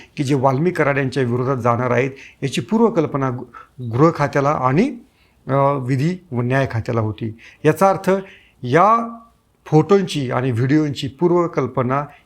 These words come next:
ही देवेंद्र फडणवीस आणि स्वाभाविकपणे त्या जिल्ह्याचे पालकमंत्री असलेल्या अजित पवार यांना होतीच होती. मग जोपर्यंत हे फोटो लोकांच्या लक्षात येत नाहीत किंवा त्यांच्या ते नजरेत पडत नाहीत, तोपर्यंत त्याच्या आधीच हे फोटो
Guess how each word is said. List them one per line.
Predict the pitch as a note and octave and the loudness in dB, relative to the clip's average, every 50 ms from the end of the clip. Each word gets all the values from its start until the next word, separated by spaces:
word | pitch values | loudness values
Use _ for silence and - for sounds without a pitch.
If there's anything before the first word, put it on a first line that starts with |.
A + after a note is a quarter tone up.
| _ - C3+ | _ -8 -6
ही | C3 | -4
देवेंद्र | A#2 B2 C3 C#3 D3+ C#3+ D3 C#3+ | 0 0 0 0 0 0 -2 -2
फडणवीस | - - C3 A#2 A#2 B2 B2 A#2 | -2 -6 -6 -4 -2 -4 -4 -4
आणि | A#2+ A2 A2 | -4 -6 -6
स्वाभाविकपणे | G#2 - C3+ C3 C3+ C#3+ C#3 C3+ - C3+ A#2+ B2 | -2 0 0 2 2 0 -2 -2 -6 -6 -6 -6
त्या | A#2 C3 C3 | -4 -2 -2
जिल्ह्याचे | A#2+ A2 A#2 A#2 B2+ B2 A2+ B2 | -2 0 0 -2 -2 -2 -4 -6
पालकमंत्री | - - B2+ B2 B2+ B2 C3+ B2 A#2 A#2 B2 A#2+ | -4 -2 -2 -2 -2 -4 -4 -6 -4 -4 -4 -6
असलेल्या | A2+ G#2+ - - C3 C3+ E3 F#3 F#3 - - - - - - | -6 -6 -6 -4 -2 0 0 -2 -2 -10 -18 -20 -20 -14 -2
अजित | B2+ C3 B2+ B2+ D3 D#3 | 0 0 0 2 0 -2
पवार | D#3 - - C3 B2+ B2 | -2 -2 -2 -2 0 0
यांना | B2 A#2+ A#2+ A2+ | 0 -2 -2 -4
होतीच | F2+ D#2+ G#2+ A#2+ B2 A#2+ B2 - D#3 D3+ D3 - - - | -4 -2 0 0 0 -2 -2 -6 -6 -6 -6 -10 -8 -6
होती. | A#2 A2+ A#2 A#2+ G#2+ G2+ - - - - _ - - | -6 -6 -4 -8 -10 -10 -12 -18 -20 -20 _ -8 -2
मग | B2+ C#3+ F#3 A3+ A#3+ - - - - - _ - A2+ G2+ | 2 4 4 4 4 0 -6 -12 -18 -20 _ -12 -6 2
जोपर्यंत | A#2 E3+ G#3+ G#3 G#3 G#3 G3 F#3+ F#3 F#3 | 4 4 4 4 4 0 0 2 2 0
हे | F3 D#3 F3 | 0 0 0
फोटो | D#3+ - - D#3 - - E3 D3 | -4 -2 -4 -2 0 0 0 0
लोकांच्या | C#3+ C#3+ C3+ - D3 C#3+ C3+ - D#3+ E3 F3 - - - - _ _ - | 0 -2 0 0 0 0 2 2 0 0 0 -2 -10 -20 -20 _ _ -6
लक्षात | B2+ B2+ - - - - G3+ D#3+ | 0 0 0 0 2 0 0 0
येत | D3+ D3 A2 B2 | 0 -4 -2 -4
नाहीत | C3 B2 G#2+ - | -6 -6 -6 -4
किंवा | C#3+ C3+ C3+ | -2 -2 -2
त्यांच्या | A#2 C#3 B2+ A#2 C3+ | 0 -2 -2 -2 -2
ते | B2+ - C3+ | -2 0 -2
नजरेत | A#2+ A#2+ B2 B2 D#3+ F#3+ F#3+ | 0 0 0 2 2 0 0
पडत | G3 - - C#3+ B2 A#2+ - C3 | 0 0 0 0 0 0 -4 -4
नाहीत, | B2 A#2+ A#2+ A#2 _ _ - - _ _ - | -4 -4 -4 -8 _ _ -20 -20 _ _ 2
तोपर्यंत | D#3+ E3+ F3 E3+ E3+ D#3+ D3 C#3 C#3 C3 - D3+ D#3+ E3 D#3+ - - _ _ | 4 4 4 4 2 0 2 0 -2 0 -2 -2 -2 -2 -10 -12 -20 _ _
त्याच्या | - D3 - - E3+ | -4 -2 2 4 2
आधीच | C3 C3+ C3+ A#2+ E3 D#3 - - - - - _ - | 4 4 2 2 0 0 -2 -6 -18 -20 -20 _ 2
हे | D#3 E3+ F#3 | 4 4 4
फोटो | F#3 - D#3 C#3 - - D3 D3 C#3+ C3+ | 4 0 -4 -4 -2 -2 -4 -4 -4 -8